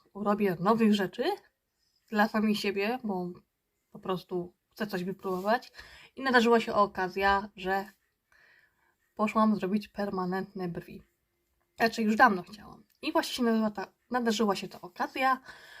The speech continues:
Brwi robiłam u Sabriny. To jest metoda soft ombre. Ja nie wiem, czy wy będziecie to dobrze widzieć, ponieważ posługuję się taką małą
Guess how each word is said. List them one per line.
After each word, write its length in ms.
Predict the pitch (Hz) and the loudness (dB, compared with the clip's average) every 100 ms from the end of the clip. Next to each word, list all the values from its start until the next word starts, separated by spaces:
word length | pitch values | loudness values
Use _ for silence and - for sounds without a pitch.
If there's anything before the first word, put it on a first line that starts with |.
| - - _ _ - | -20 -20 _ _ -4
Brwi 600 | 214 240 254 254 254 214 | -2 -2 -4 -4 -2 0
robiłam 400 | 202 214 202 190 | 2 2 2 -2
u 140 | 175 | -8
Sabriny. 800 | - 220 208 214 202 214 220 294 | -4 -4 -2 0 0 0 0 -2
To 280 | 349 240 233 | -4 -6 -2
jest 300 | 208 196 - | -2 -2 -2
metoda 920 | 202 190 - 214 208 190 180 175 185 - _ | -2 -2 -4 -2 -2 -2 -2 -4 -10 -18 _
soft 480 | - - 240 226 - | -18 -4 -2 -2 -6
ombre. 600 | 214 196 185 185 185 233 - - - _ | -2 0 0 0 2 2 0 -18 -20 _
Ja 120 | 214 | 2
nie 240 | 202 220 240 | 4 4 4
wiem, 160 | 240 | 0
czy 160 | 220 208 | 0 -4
wy 100 | 196 | -2
będziecie 320 | 208 202 214 | -2 -4 -6
to 100 | 180 | -8
dobrze 400 | 180 202 214 226 | -2 0 4 4
widzieć, 480 | 196 190 - 196 - | 2 -2 -8 -10 -6
ponieważ 600 | 208 196 190 190 - - _ - - - - _ _ - - - _ - - - - | 0 0 2 0 -2 -6 _ -20 -18 -18 -20 _ _ -20 -20 -20 _ -16 -14 -14 -8
posługuję 540 | - 214 208 240 226 220 | 0 2 2 4 6 6
się 60 | |
taką 240 | 220 214 208 | 4 6 8
małą 720 | 202 208 214 208 208 196 190 | 8 8 8 8 6 2 -2